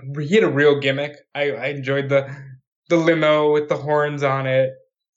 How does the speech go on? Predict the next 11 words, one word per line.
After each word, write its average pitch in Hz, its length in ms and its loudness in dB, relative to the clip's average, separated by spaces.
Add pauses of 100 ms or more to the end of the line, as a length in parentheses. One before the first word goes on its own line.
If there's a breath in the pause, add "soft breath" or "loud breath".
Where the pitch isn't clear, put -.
And 151 120 -2
he 151 100 4
wrote 165 200 4
a 160 60 2
real 156 280 2
book 147 300 0
called 143 240 0
Make 139 240 -4
More 143 160 -2
Money 143 280 -2
Now. 131 500 0